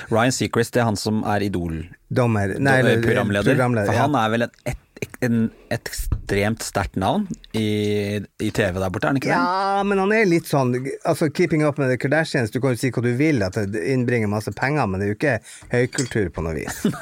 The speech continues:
Speaker 1: <laughs>
Speaker 2: Altså, det kommer jo ikke til å gå inn i historien av, annet enn at de tjente masse penger på det. Og
Speaker 1: Men om det skulle skje, så skal jeg love deg en ting, at jeg skal svi av hele kontantkortet mitt på å stemme på deg på Skal vi
Speaker 2: <laughs> På
Speaker 1: danse,
Speaker 2: Skal Vi
Speaker 1: Per.
Speaker 2: Danse.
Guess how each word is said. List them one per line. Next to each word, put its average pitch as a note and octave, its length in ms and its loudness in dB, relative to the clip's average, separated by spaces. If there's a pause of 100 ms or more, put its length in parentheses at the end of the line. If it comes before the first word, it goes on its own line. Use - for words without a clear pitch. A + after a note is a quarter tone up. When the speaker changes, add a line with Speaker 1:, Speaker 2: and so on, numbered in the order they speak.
(100)
Speaker 1:
<laughs> - 320 -4
Speaker 2:
Altså, C3 240 0
det B2 80 2
kommer B2 220 0
jo - 20 -2
ikke A#2+ 160 -2
til B2+ 80 4
å A2 80 0
gå A#2 240 2
inn G#2 80 0
i G2 80 -2
historien G#2+ 560 -2
av, G2+ 160 -4 (400)
annet A#2 320 0
enn F#2 100 -4 (120)
at - 120 -12 (300)
de G#2+ 160 -2
tjente G#2+ 320 -4
masse G2+ 240 -4
penger A2 240 -2
på - 160 -4
det. D2+ 100 -6 (140)
Og G#2+ 160 0
Speaker 1:
Men - 120 -2 (460)
om D3 160 2
det D#3+ 80 2
skulle E3+ 240 2
skje, F3+ 240 2
så F3 80 0
skal D3+ 220 0
jeg D3 80 4
love A#2 180 4
deg A#2 160 4
en A#2 80 0
ting, C3+ 160 2
at C3+ 80 0
jeg B2 80 2
skal - 160 -4
svi C#3 240 -2
av B2+ 80 0 (140)
hele A2+ 340 0
kontantkortet G2+ 640 -2
mitt A#2+ 160 2
på - 80 4
å - 60 2
stemme - 260 2
på - 80 6
deg A#3 160 4
på A#3+ 80 6
Skal - 160 2
vi A#2+ 60 4
Speaker 2:
<laughs> - 20 6
På B2 60 6
Speaker 1:
danse, A#2 100 0
Speaker 2:
Skal - 140 4
Vi A#2+ 80 4
Speaker 1:
Per. A#2 100 2
Speaker 2:
Danse. F3 220 0